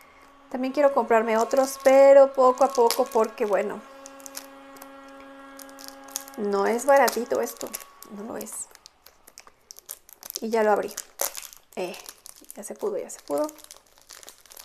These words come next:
Aquí está, disculpen el ruido, mi vecino está, no sé qué está haciendo, no tiene nada que hacer. Es una cajita en un color beige.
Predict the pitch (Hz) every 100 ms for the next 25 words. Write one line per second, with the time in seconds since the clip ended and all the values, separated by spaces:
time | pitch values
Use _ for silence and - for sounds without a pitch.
0 | - _ _ _ _ - - - - -
1 | - - - - - 269 - - - 269
2 | 277 - - - - - - - 214 -
3 | 208 - 247 240 - - 269 269 254 233
4 | 226 233 233 226 214 208 - 240 233 220
5 | 220 220 220 - - - - - - -
6 | - - 226 240 247 226 226 220 220 220
7 | 214 208 202 202 208 214 240 220 - 202
8 | - 190 - - - - - - - -
9 | - - - - - - - - - -
10 | - 277 285 277 269 240 254 247 247 -
11 | 233 226 240 240 214 214 - 202 202 214
12 | 302 -